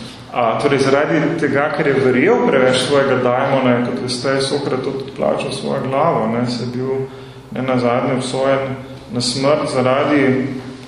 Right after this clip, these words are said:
pohujševanja mladine in to pohujševanje mladine se je vezalo na vero v nedržavne bogove. To, zaradi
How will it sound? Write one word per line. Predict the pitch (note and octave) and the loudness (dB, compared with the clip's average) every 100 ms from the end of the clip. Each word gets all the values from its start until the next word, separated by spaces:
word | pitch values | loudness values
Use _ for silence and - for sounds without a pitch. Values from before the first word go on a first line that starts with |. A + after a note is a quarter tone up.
| - - | -16 -4
pohujševanja | C3+ C3+ C3+ - B2+ B2+ D3+ D#3 C#3 | -2 0 -2 0 2 4 4 2 2
mladine | B2 A#2 C#3+ A#3 G3+ D#3 F3 - - - - - - - - - | 2 2 2 4 6 4 2 0 -4 -6 -8 -12 -16 -18 -16 -4
in | C#3 D3 D3 D3 | 2 4 4 4
to | D#3 D#3 | 2 2
pohujševanje | D#3 D3 - C#3 B2+ D3+ D#3+ C#3+ C#3 | 0 -2 -2 2 2 4 2 0 0
mladine | C3+ B2+ C#3 E3+ D#3 | 0 0 0 2 2
se | - D3 | 2 2
je | C3+ | 4
vezalo | C3 C3 C#3+ D#3 D#3+ D3 C#3 C3+ C3+ C3+ - - - B2+ C3 | 4 4 2 4 2 4 4 4 2 -2 -6 -10 -10 -6 0
na | C#3+ D3+ D3+ C#3+ | 2 2 2 2
vero | D3 D#3+ D3 C3+ C3 C3+ | 2 4 2 2 -2 0
v | C3+ C#3 C3+ C#3 C3+ | 2 4 4 2 2
nedržavne | D3+ D#3 D3+ C#3+ D#3 D3 A#2+ | 2 2 0 2 2 2 0
bogove. | A#2 C#3 C#3 G#2 F#2+ - - - - - - - - - | 2 2 4 2 -2 -6 -10 -14 -16 -16 -16 -16 -16 -8
To, | C#3+ | -4
zaradi | C3+ D3 | 2 2